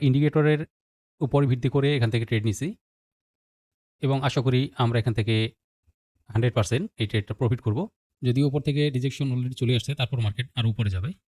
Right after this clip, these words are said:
অন্তত আমি যেখানে ট্রেড নিছি, এটার উপরেই মার্কেট ক্লোজ দিবে, এটা হান্ড্রেড পার্সেন্ট। এই যে দেখেন কীভাবে মার্কেট পাম্প করতে, করতেছে।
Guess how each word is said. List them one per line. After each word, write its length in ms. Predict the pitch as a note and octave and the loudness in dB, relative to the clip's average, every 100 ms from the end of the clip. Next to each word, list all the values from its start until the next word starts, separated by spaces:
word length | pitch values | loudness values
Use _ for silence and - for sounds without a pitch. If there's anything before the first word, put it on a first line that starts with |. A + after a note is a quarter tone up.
| _ _ _ _ A#2 | _ _ _ _ -2
অন্তত 220 | A2 B2+ D3+ | 0 0 0
আমি 60 | A2 | 2
যেখানে 180 | G#2 A2 | 0 0
ট্রেড 140 | G#2+ G2+ | 0 -2
নিছি, 180 | G#2 E3+ A3+ _ B2 | -2 -4 -8 _ -4
এটার 160 | A2+ G#2+ | -2 0
উপরেই 320 | G#2+ G2+ G2+ A2+ G#2 | 0 0 0 -2 -4
মার্কেট 260 | G2 A2+ - _ - | -4 -6 -10 _ -2
ক্লোজ 180 | A2 G2 | 0 0
দিবে, 160 | G#2 F#3+ _ _ _ _ _ _ _ - | -2 -4 _ _ _ _ _ _ _ -8
এটা 200 | G#2 F3+ - _ | -4 -4 -6 _
হান্ড্রেড 220 | B2+ G#2 - | 2 2 -2
পার্সেন্ট। 240 | - F3+ - _ _ _ - | -4 -4 -6 _ _ _ -2
এই 60 | |
যে 40 | A2+ | 0
দেখেন 160 | A2 B2+ | 0 0
কীভাবে 320 | A#2+ G2+ G2+ G2+ - | 2 4 4 0 0
মার্কেট 200 | G#2 G#2 G2+ | -2 -2 -2
পাম্প 180 | G2+ A2+ - | -4 -4 -6
করতে, 180 | G#2+ A#2+ - | -6 -8 -6
করতেছে। 340 | A2 - G#2+ | -6 -4 -6